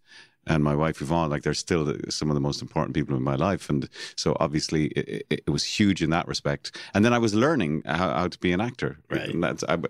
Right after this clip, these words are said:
Speaker 1: the, and to me, the best way that you can be an ac-, uh, learn how to be an actor is just by doing it.
Speaker 2: Right.
Speaker 1: So I was doing it every night on stage, and then, like, we were doing matinee shows, and so th-, it, it was a fantastically exciting time.
Speaker 2: And you've pretty regularly since gone back to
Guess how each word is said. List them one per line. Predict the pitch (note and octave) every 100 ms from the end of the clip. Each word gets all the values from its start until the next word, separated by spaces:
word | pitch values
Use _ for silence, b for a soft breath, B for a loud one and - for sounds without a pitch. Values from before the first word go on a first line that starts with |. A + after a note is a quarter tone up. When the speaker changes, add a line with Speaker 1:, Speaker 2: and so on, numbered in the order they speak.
| B B
Speaker 1:
the, | F#2 F#2
and | - G2 F2+ F2+
to | -
me, | G2+ G#2
the | F2
best | G2 F#2 -
way | F#2
that | D2+ F2
you |
can | E2+ D#2
be | E2
an | D#2+
ac-, | G2+ -
uh, | D#2 D2+
learn | C#2+ F#2 E2+
how | D2+
to |
be | C#2+
an | F2+
actor | G2+ C#2+
is | B1+
just | - -
by | D2+
doing | - F#2 D#2
it. | B1 B B
Speaker 2:
Right. | D2 - - -
Speaker 1:
So | -
I |
was | D2+
doing | E2 D#2
it |
every | D#2+ D#2
night | D#2 D#2+
on | D2+
stage, | C#2+ E2+ D#2+ D#2
and | D2+
then, | D#2 D2
like, | C#2+ D#2
we |
were | D2
doing | C#2+ D2
matinee | D#2+ - D2
shows, | C#2+ D2+ D2+ D2
and | D2 B B B
so | - -
th-, | - -
it, | F2+ C#2+ - - E2+
it | -
was | E2
a | F2
fantastically | - G2+ F#2 - G#2 - - C2
exciting | - D2 C#2+ B1+
time. | - D2
Speaker 2:
And | G2+ G2+
you've | B2 B2
pretty | G2+ G2+ G2+ F#2+ F2+ F2 _ _
regularly | G2 F#2+ G2 F#2+ F#2 F2+
since | E2+ - G#2+ -
gone | E2+ E2+
back | E2+ F2 F2+ -
to | - F#2 F2+ F2+